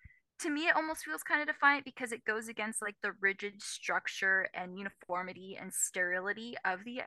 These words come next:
Empire in my mind. So I, and yet Thrawn is so prolific in the Empire. He is so,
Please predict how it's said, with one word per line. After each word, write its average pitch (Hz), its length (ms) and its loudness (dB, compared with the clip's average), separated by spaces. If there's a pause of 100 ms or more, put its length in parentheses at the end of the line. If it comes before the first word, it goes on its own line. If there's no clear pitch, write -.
(240)
Empire 294 800 4
in 240 140 0
my 196 160 2
mind. 190 440 0 (520)
So 247 280 8
I, 226 200 4 (220)
and 247 280 0
yet 240 340 6 (840)
Thrawn 233 300 8
is 220 140 -6 (140)
so 233 320 -2
prolific 208 720 -8 (400)
in 226 200 -8
the 233 160 -12
Empire. - 520 -4 (100)
He 185 160 -14
is 190 120 -12 (180)
so, 180 460 -8